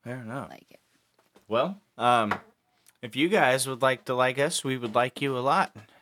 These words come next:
Speaker 1: Um, please like us on Facebook at s-, Queer All Year, or you can join our Facebook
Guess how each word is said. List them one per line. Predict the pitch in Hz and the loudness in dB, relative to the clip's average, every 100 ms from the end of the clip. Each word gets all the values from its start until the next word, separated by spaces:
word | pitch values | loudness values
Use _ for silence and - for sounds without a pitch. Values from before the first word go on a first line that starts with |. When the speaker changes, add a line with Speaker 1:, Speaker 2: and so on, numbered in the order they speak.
| - | -8
Speaker 1:
Um, | 120 107 101 98 | -4 -4 -4 -8
please | - 131 113 110 | -6 -4 -4 0
like | 117 113 | 0 0
us | 120 - | -2 -2
on | 107 | -4
Facebook | 107 123 113 - - 131 143 113 | -4 -2 -4 -4 -4 -4 -4 -8
at | 71 - | -10 -8
s-, | - - - | -6 -6 -8
Queer | - 127 113 | -4 0 2
All | 92 110 | 2 0
Year, | 107 110 135 190 _ _ - - | 0 0 -2 -6 _ _ -20 -6
or | 120 127 | -2 0
you | 117 | 0
can | 110 127 113 107 | -2 -2 0 -2
join | 104 123 117 107 | -2 -2 -2 -2
our | 90 110 104 104 107 | 0 2 2 2 -2
Facebook | 135 131 - 123 104 | -4 -6 -4 -6 -6